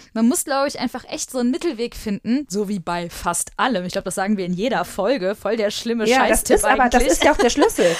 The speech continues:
Speaker 1: <laughs> Aber
Speaker 2: Das
Speaker 1: es
Speaker 2: ist
Speaker 1: ist
Speaker 2: der
Speaker 1: halt
Speaker 2: Schlüssel.
Speaker 1: einfach so. Ja, es ist halt einfach so. Genau.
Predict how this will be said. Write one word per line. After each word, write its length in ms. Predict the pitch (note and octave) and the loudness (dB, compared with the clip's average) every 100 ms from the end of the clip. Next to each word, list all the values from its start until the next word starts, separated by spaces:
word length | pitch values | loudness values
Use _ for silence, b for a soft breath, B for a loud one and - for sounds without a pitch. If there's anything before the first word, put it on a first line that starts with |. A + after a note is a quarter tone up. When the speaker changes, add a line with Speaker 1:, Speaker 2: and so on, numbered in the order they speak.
| B | B
Speaker 1:
<laughs> 140 | B | B
Aber 160 | D#4 D#4 | 4 6
Speaker 2:
Das 80 | D#4+ | 6
Speaker 1:
es 40 | |
Speaker 2:
ist 80 | - | 4
Speaker 1:
ist 40 | G#4 | 4
Speaker 2:
der 100 | F4+ | 6
Speaker 1:
halt 60 | D#4 | 6
Speaker 2:
Schlüssel. 200 | A#4 A#3 G#3 | 6 6 4
Speaker 1:
einfach 120 | A3+ | 4
so. 360 | - A3 G3 G#3 A3 | -2 -4 -4 -6 -4
Ja, 200 | A3 G#3 | -4 -2
es 160 | A#3+ | -6
ist 160 | C#4 - | -6 -4
halt 120 | G#3+ | -4
einfach 320 | F#3 G3 G3+ | -4 -6 -6
so. 320 | F3 F#3 F3 F#3 _ _ | -8 -8 -12 -14 _ _
Genau. 320 | G#3 F#3+ F#3+ | -8 -6 -6